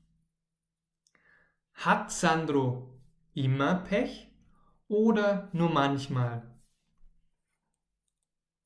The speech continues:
Immer.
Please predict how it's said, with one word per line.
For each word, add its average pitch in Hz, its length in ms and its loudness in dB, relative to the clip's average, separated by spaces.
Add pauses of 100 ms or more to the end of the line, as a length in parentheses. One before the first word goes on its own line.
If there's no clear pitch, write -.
(2000)
Immer. 160 680 0